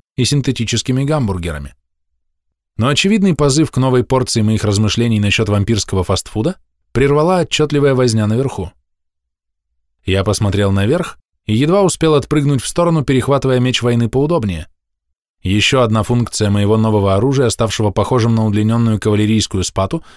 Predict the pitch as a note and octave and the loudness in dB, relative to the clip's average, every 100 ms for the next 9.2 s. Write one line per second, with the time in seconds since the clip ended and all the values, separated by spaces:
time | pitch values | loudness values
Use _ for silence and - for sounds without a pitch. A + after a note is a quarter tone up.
0 | - - C3+ C#3 C3 B2+ B2 - A2 A#2 | -12 -4 -2 0 0 0 0 0 -2 -2
1 | - D3+ G#2 - D#2 - _ _ _ _ | 0 -2 -2 -6 -12 -14 _ _ _ _
2 | _ _ _ _ _ _ _ _ _ G2+ | _ _ _ _ _ _ _ _ _ -2
3 | - D#3 D#3+ F#3+ E3+ D#3 D#3+ - C3 C3+ | 0 0 0 2 2 2 0 2 0 0
4 | B2+ A#2 - C3+ A#2 - G#2+ - A#2 - | 0 0 0 0 0 0 -4 -2 -2 -2
5 | G#2 G#2 F#3 - _ _ - G2+ C#3 D#3 | -2 -2 -2 -6 _ _ -6 -2 2 2
6 | D3 C3+ C3+ C3 C3 B2+ C3 D#3+ - C3 | 2 2 2 2 2 2 2 2 0 0
7 | B2 B2+ C3+ C3 A2 B2 A2+ A2 G#2 C#3+ | 0 0 2 0 0 -2 0 0 0 0
8 | D3 - A#2+ A#2 B2 A#2+ - C#3 E3 B2+ | -2 -2 0 0 0 -2 -2 0 0 -2
9 | - | -8